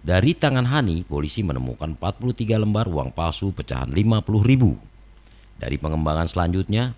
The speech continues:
petugas berhasil menangkap dua pelaku lainnya. Wakapolsek mengatakan,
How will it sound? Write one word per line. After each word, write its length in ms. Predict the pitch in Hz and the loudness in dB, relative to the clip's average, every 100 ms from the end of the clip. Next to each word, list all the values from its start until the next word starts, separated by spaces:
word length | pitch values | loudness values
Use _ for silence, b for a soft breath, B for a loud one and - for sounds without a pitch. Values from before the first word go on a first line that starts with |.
| - | -8
petugas 400 | - 107 143 139 | -4 0 0 0
berhasil 400 | 113 113 113 151 | 2 2 2 0
menangkap 400 | 107 71 67 - | 2 0 -4 -6
dua 300 | 92 135 139 | 0 2 2
pelaku 400 | 131 123 127 127 | 2 -2 0 2
lainnya. 420 | 135 143 104 58 - - - - - - | 4 4 2 0 -10 -20 -20 -20 -20 -16
Wakapolsek 680 | - 92 135 139 143 127 165 | -4 -2 0 0 -2 -2 -4
mengatakan, 640 | 101 71 - 80 101 104 | -2 -2 -2 -2 0 0